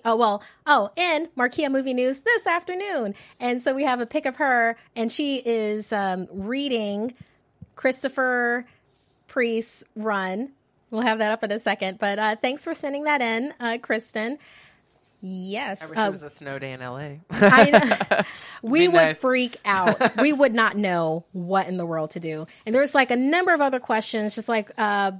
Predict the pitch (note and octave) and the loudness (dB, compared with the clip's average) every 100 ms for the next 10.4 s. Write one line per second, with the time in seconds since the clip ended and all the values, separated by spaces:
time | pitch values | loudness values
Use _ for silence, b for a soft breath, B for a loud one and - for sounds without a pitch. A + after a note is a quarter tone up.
0 | - - - - B3+ B3+ - - A3 G3+ | -14 -20 -16 -2 2 2 0 0 0 0
1 | A#3 A3+ G#3+ C4+ C4+ C#4+ C4 A#3 C4 B3 | 0 0 0 0 -2 -4 -4 -2 -4 -4
2 | - B3 B3 A#3 G#3 A3 - A3+ A3+ A#3+ | -4 -4 -2 -4 -2 -4 -4 -6 -4 -2
3 | A#3+ B B A#3+ A3 A#3+ A#3+ G#3 F3+ F#3+ | -4 B B 2 2 2 -2 -2 -2 -2
4 | F#3+ G3+ A3 - D#4 D#4+ G#3+ G3+ G3+ G#3 | -2 -2 -4 -4 -6 -6 -4 -4 -2 -4
5 | G#3 - G3+ F#3+ F3 - F#3 F3+ - G3 | -6 -6 -4 -2 -4 -6 -8 -8 -8 -8
6 | G3+ G3 G3 G3+ b A3 F#3 F3+ F3 D#3+ | -6 -6 -6 -8 b -8 -6 -4 -4 -4
7 | E3 F#3 F3+ F3 F#3 F#3+ G#3+ A#3 C4+ B3 | -2 -4 -6 -6 -6 -6 -6 -6 -6 -8
8 | - _ C#4 D4 F4 G4 G4+ G4 D#4+ D#4 | -14 _ -20 -10 -8 -6 -4 -4 -2 -2
9 | - C4 C4 C4+ - C4+ C4 C4+ A3 G#3+ | -2 -4 -4 -4 -4 -6 -6 -6 -4 -6
10 | A3+ G#3 - | -6 -4 -6